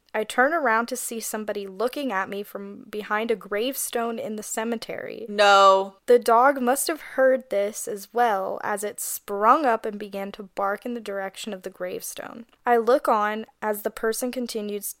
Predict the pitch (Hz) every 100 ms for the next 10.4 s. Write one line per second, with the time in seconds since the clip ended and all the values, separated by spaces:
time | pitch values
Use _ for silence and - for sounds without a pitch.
0 | - - 220 208 202 196 190 190 185 185
1 | - - 101 110 - 208 202 202 202 196
2 | 202 214 226 247 - 226 220 214 220 202
3 | 208 180 - - 202 196 214 - 277 233
4 | 185 185 196 190 - 254 202 202 - 196
5 | 196 196 196 190 190 214 - 202 190 190
6 | - 196 196 196 190 185 190 190 208 -
7 | 190 - - _ - _ _ _ 220 208
8 | 214 190 190 - 190 190 196 - 214 -
9 | - 226 240 226 214 208 185 180 190 -
10 | - - -